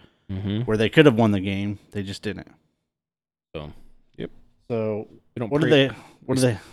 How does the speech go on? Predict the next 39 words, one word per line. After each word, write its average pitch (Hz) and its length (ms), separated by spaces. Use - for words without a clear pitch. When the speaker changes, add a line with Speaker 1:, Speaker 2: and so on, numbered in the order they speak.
Speaker 2:
what - 0
do 131 100
they 127 100
Speaker 1:
still, 113 120
Speaker 2:
have 101 120
here? 92 220
Speaker 1:
still 110 280
losers, 87 380
but - 160
it's - 140
cool. - 200
Speaker 2:
<laughs> - 140
Speaker 1:
Uh, 98 460
so, 85 360
of - 140
course, - 520
in 113 100
my 120 140
opinion, 107 440
I 98 100
have 120 180
the 110 100
Rams 113 320
winning 110 160
the 101 80
Super 98 220
Bowl. 87 260
And 123 60
it's 117 100
kinda 170 240
hard 123 280
to 104 80
ar-, 104 260
or 131 40
not 127 220
the - 60
Super 110 240
Bowl, 80 160
sorry, 80 300